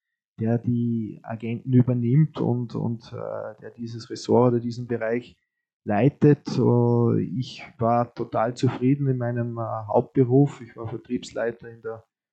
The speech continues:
Versicherungsbranche, habe mich da, wie gesagt, total wohl gefühlt, habe ein gutes Team um mich herum gehabt.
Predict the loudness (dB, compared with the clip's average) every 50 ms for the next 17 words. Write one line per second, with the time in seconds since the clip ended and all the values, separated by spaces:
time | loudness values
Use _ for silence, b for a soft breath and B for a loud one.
0 | _ -10 -8 -6 -2 -2 0 2 4 4 4 4 2 0 -2 2 4 4 6 6
1 | 6 6 6 6 6 4 4 2 0 -2 -4 -6 -6 -4 -4 -4 -4 -4 -8 _
2 | _ _ _ _ _ _ _ -10 -10 -8 -8 -8 -10 -8 -8 -8 -6 -4 -2 -2
3 | 0 2 4 4 4 4 2 0 2 2 0 0 0 -2 -8 -6 -6 -8 -10 -10
4 | -10 -10 -8 -8 -10 -8 -4 -2 -2 -2 -2 -4 -6 -10 -10 -6 -4 -2 0 -2
5 | -2 -2 -6 -4 -4 -4 -4 -6